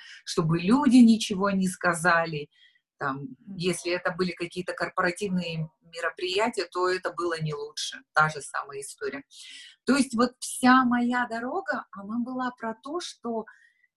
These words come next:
Speaker 1: я задавала себе один и тот же вопрос: «Ну, Хасанова, ну ты про что? Ну почему тебе так дискомфортно? Почему тебе это не нравится? Вот вроде бы всё идёт хорошо, и есть за что благодарить Боженьку».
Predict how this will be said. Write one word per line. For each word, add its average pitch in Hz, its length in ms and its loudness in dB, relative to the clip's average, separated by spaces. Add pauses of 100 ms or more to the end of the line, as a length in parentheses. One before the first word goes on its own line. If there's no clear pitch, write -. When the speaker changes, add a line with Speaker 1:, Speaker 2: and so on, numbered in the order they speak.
(300)
Speaker 1:
я 220 220 0
задавала 233 560 -2
себе 240 300 -6
один 247 360 0
и 254 40 -2
тот 247 180 -6
же 233 100 -6
вопрос: 233 460 -4
«Ну, 185 60 -8
Хасанова, 247 680 4
ну 220 140 -2
ты 247 120 -6
про 226 220 -4
что? 220 640 -4 (420)
Ну 220 120 0
почему 262 600 4
тебе 240 360 0
так 240 400 4
дискомфортно? 208 1040 -2
Почему 226 360 -4
тебе 233 280 0
это 254 340 -2
не 240 140 6
нравится? 233 300 0
Вот 220 200 -8
вроде 285 300 -2
бы 254 140 -2
всё - 340 -6 (340)
идёт 262 220 4
хорошо, 254 440 0
и 240 100 4
есть 233 340 2
за 226 120 0
что 233 260 -4
благодарить 202 640 -2
Боженьку». 220 680 2